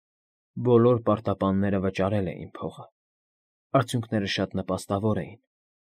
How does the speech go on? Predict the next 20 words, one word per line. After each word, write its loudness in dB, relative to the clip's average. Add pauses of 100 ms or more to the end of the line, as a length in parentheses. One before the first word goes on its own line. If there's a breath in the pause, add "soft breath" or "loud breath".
(360)
Մթերքներից 2
եթե 0
որևէ 2
բան 0
պակասում -4
էր, -14 (640)
մեր 0
բարեկամներն 2
էին -6
գաղտնի -6
օգնում։ -14 (840)
Մի 4
բան, 6
որ 4
դժվար 2
չէր, -10 (600)
որովհետև 4
բերքահավաքի -2
շրջանն -2
էր։ -20